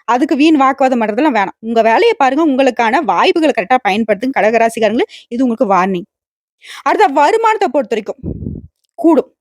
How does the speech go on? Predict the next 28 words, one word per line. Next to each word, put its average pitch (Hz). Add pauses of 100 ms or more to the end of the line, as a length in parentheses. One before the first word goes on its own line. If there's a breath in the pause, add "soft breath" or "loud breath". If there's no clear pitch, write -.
(920)
கோடி 381
கோடியா 381
சம்பாதிச்சா 262
கூட 302
கடகராசிக்கு 269
மட்டும் 262
கையில 262
பத்து 220
பைசா 285
நிக்காது. 208 (840)
ஊரெல்லாம் 381
வச்சுப்பாங்க, 254
"அடடா, 320 (420)
சின்ன 370
வயசுல 294
இவ்ளோ 285
காசு 285
வச்சிருக்காங்க, 226
அப்படி 294
இருக்காங்க, 247
இப்படி 311
இருக்காங்கன்னு" 254
சாதாரண 294
ஒரு 349
உடை 269
போட்டுட்டு 254
போனா 240
கூட, 294